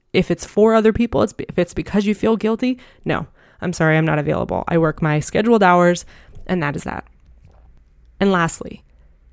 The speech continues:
ask for what you need and have a response for when you aren't heard. This one is humongous, and this one goes for everything else. That, all, every, all the other tips, the other three things we said, it's all about asking for what you need.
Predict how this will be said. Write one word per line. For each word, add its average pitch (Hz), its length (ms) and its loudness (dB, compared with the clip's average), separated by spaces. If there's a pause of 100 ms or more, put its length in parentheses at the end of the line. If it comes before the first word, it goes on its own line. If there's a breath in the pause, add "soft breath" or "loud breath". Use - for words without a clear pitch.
(200)
ask - 480 -6 (180)
for - 220 -2
what 175 320 -4
you 196 100 2
need 165 380 0 (680)
and 170 460 0 (240)
have 180 200 0
a 175 60 2
response - 840 0
for 180 200 0
when 170 320 2
you 160 120 -2
aren't - 200 -4
heard. - 300 -4 (1160)
This 196 340 2
one 240 140 4
is 208 120 2
humongous, - 680 -4
and 190 180 4
this 185 160 2
one 190 100 0
goes 170 260 2
for - 160 -2
everything 170 340 0
else. - 280 -4 (460 loud breath)
That, 202 500 4
all, 202 260 8
every, 240 280 2
all 269 120 8
the 285 120 6
other 262 120 2
tips, - 280 0
the 160 140 2
other 214 200 4
three 233 180 0
things 214 260 0
we 202 80 4
said, 214 440 2 (240)
it's - 160 -12
all 180 220 2
about 165 260 2
asking 151 380 -4
for 160 100 -4
what - 200 -4
you 180 60 -4
need. - 240 -10